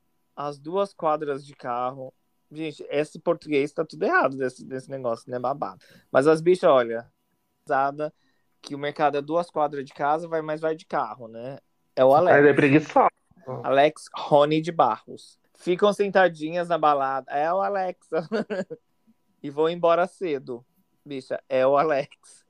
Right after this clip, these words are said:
Speaker 1: Isso eu também.
Speaker 2: É.
Speaker 1: Dorme
Speaker 2: A
Speaker 1: até
Speaker 2: senhora
Speaker 1: o
Speaker 2: não ia
Speaker 1: meio-dia.
Speaker 2: cedo. Ia cedo, seis horas.
Speaker 1: Seis horas da manhã, né? Não, mas a
Speaker 2: É.
Speaker 1: gente tinha que comer um dogão primeiro, antes de ir embora.
Speaker 2: É.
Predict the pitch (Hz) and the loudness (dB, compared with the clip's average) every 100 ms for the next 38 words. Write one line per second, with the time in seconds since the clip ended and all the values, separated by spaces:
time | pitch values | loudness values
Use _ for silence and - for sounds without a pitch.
0 | - 135 - 143 135 147 151 135 143 131 | -18 -16 -6 -6 -6 -8 -10 -4 0 0
1 | 127 123 - _ - 139 156 175 180 180 | 0 -4 -10 _ -2 4 4 6 6 8
2 | 170 165 170 156 147 143 147 165 175 180 | 8 8 8 8 6 8 8 8 6 4
3 | 175 - 170 - 214 - - 190 196 - | -2 0 0 0 -8 -8 0 4 4 4
4 | 262 196 165 165 175 156 156 196 185 131 | 6 6 4 2 6 6 8 6 4 4
5 | 127 127 - _ _ _ _ - 123 131 | 0 -4 -12 _ _ _ _ -2 2 4
6 | 135 135 160 185 165 175 143 - _ _ | 4 4 2 0 -4 -6 -8 -10 _ _
7 | 160 165 139 139 143 135 139 - 160 151 | -2 -2 0 0 2 0 -2 -10 -10 -8
8 | 156 160 165 170 175 175 175 180 185 165 | -4 -4 0 2 2 0 -2 -10 -8 -6
9 | 131 120 117 - 151 143 170 151 117 113 | -4 -6 -10 -14 -20 -12 -4 -2 -2 -4
10 | 139 127 113 110 | 0 2 2 -2